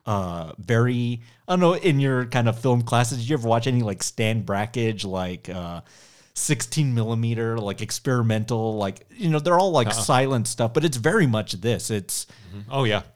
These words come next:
Speaker 1: this kind of hard cut, and this was kind of a late addition to the, the film itself, but I like that it's,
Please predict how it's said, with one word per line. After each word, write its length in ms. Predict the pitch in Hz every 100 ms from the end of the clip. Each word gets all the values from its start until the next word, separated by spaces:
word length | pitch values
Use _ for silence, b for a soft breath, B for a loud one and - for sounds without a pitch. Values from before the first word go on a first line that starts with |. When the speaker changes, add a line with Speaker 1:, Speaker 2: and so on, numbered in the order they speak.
| -
Speaker 1:
this 220 | 113 120 -
kind 180 | 139
of 100 | 107
hard 300 | - 120 117
cut, 240 | 117 131 123
and 120 | 120
this 140 | 185
was 100 | 359
kind 140 | - 160
of 60 | 120
a 40 |
late 240 | 107 120
addition 480 | 110 87 120 - 104
to 440 | - 123 98 92 90
the, 460 | 90 87 85 80 - -
the 180 | 101 95
film 300 | - 170 110
itself, 480 | 92 - 160 120
but 300 | - 95 90 - b b b b _ _
I 80 | 226
like 300 | 180 147 156
that 140 | 131
it's, 340 | 113 95 -